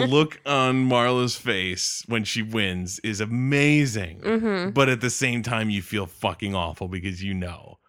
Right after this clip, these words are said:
Speaker 2: Mm-hmm.
Speaker 1: Like, i-, if, if you're an astute viewer, you understand what just went down.
Speaker 2: Yeah.
Speaker 1: As soon as they called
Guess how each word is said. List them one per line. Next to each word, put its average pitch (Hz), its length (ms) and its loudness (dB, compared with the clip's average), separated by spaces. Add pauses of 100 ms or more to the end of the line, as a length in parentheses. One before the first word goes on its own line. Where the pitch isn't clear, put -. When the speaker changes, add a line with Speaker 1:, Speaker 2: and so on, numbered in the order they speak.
(100)
Speaker 2:
Mm-hmm. 185 400 -6
Speaker 1:
Like, 101 100 0
i-, 87 240 -6
if, 101 500 -4
if 110 160 -2
you're 95 140 -2
an 101 80 -2
astute 123 460 2
viewer, 107 400 0
you 98 140 2
understand 101 560 0
what 98 140 0
just 101 200 -2
went 101 240 0
down. 87 320 0
Speaker 2:
Yeah. 98 280 -4 (200)
Speaker 1:
As 117 140 2
soon 147 260 4
as 131 140 4
they 120 140 4
called 95 640 -2